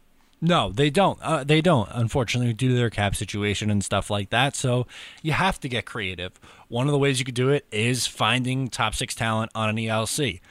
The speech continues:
That's what the Islanders got the last three years out of Matt, Matt Barzal. It's been phenomenal.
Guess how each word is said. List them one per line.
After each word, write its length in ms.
That's 340
what 160
the 100
Islanders 360
got 240
the 60
last 300
three 180
years 240
out 80
of 60
Matt, 180
Matt 280
Barzal. 560
It's 160
been 220
phenomenal. 680